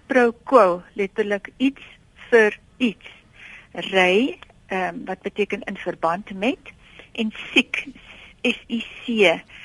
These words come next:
dit beteken letterlik al dus, en dit word deur skrywers gebruik om aan te dui, eh, dat hulle nie a-, instaan vir die waarheid van iets wat hulle uit 'n bron kry nie. Gewoonlik as dit iets twyfelagtigs is en hulle haal dit net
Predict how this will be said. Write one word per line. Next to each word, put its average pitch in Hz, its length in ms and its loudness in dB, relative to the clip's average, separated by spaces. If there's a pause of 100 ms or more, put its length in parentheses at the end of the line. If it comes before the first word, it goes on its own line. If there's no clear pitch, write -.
(140)
dit - 260 -2
beteken 320 480 -4
letterlik 226 600 0 (180)
al 214 300 2
dus, 185 240 4 (240)
en 214 160 -10
dit 214 160 -8
word 226 180 2
deur 302 140 -2
skrywers 240 540 2
gebruik 196 460 0
om 202 120 -8
aan 220 200 -4
te 220 220 -6
dui, 208 260 4 (400)
eh, 196 220 -2
dat 208 180 0
hulle 214 220 2
nie 277 200 0
a-, - 120 -4 (120)
instaan 226 520 0
vir 196 340 -2
die 190 260 -6 (100)
waarheid 190 480 4
van 196 260 -4
iets - 180 -8
wat 196 180 -2
hulle 190 220 0
uit 185 200 -4
'n 185 80 -6
bron 175 320 -4
kry 175 320 2
nie. 165 120 -6
Gewoonlik 196 460 -6
as 190 100 -4
dit 196 180 -8
iets - 180 -14 (120)
twyfelagtigs - 960 -4 (200)
is 175 160 -4 (100)
en 175 140 -10
hulle 170 180 -2
haal 170 220 0
dit 180 180 -4
net 180 180 -6